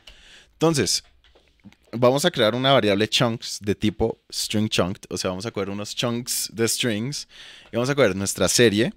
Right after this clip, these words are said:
Le vamos a decir punto stir, que lo que va a hacer es que nos va a intentar convertir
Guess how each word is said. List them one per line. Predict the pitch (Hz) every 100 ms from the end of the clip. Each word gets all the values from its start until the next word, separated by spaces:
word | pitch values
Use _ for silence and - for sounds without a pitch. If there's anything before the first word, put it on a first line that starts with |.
| _ _ _ _ _ - - -
Le | - 117
vamos | 113
a |
decir | 139 127 147
punto | - 131 117 107
stir, | 92 - - 135 160 190 _ _ _
que | -
lo | 117
que | - 107
va |
a | 101
hacer | 117 160 - -
es | 110
que | -
nos | 127 107 101
va | 101 101 - _ _ _ _ -
a | 123
intentar | 123 117 101 98 95 127 - -
convertir | 139 127 110 104 113 104